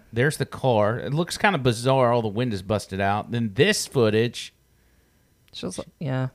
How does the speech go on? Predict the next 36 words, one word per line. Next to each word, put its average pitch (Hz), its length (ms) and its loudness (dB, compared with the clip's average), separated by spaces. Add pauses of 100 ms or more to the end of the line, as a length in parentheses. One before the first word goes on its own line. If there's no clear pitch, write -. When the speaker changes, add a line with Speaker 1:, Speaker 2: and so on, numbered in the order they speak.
Speaker 1:
She - 260 -4
sits - 360 -2
up, 180 360 6
I 131 100 0
mean, 131 280 2
and 127 200 -2
you, 139 160 -6
you 135 160 -2
watch 196 300 0
how 208 120 -4
she 151 160 -4
sits 165 300 -4
up. 147 280 2
She 151 140 -6
sits 190 240 -6
up 185 220 2
almost 151 380 2
as 131 140 -2
if 123 100 0
she's 127 480 -2 (180)
Speaker 2:
Coming 180 260 4
Speaker 1:
a 160 60 12
Speaker 2:
back. 170 120 12
Speaker 1:
zombie 160 380 8 (100)
Speaker 2:
Yeah. 196 520 6
Speaker 1:
coming 156 240 4
back 151 300 2
to 127 80 2
life. 127 420 2
It 120 80 -2
was 110 160 -6
very 156 320 0
strange. 117 500 -4
It 113 60 -4
was 101 140 -8
very 135 480 0